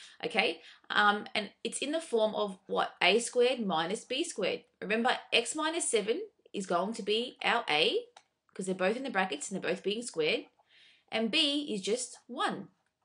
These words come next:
So put it in that formula, a plus b,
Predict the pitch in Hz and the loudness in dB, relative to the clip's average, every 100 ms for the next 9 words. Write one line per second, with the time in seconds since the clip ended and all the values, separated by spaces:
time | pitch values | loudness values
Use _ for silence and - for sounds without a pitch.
0 | _ _ - - - - 240 - 339 277 | _ _ -20 -20 -20 -6 -4 -2 -2 -2
1 | 277 226 302 294 302 403 466 - _ _ | -2 -2 -2 -4 -2 -2 -4 -12 _ _
2 | - 185 226 240 - 240 233 - 254 269 | -2 4 6 4 2 0 0 -2 -2 -2
3 | 285 330 - | -2 -6 -10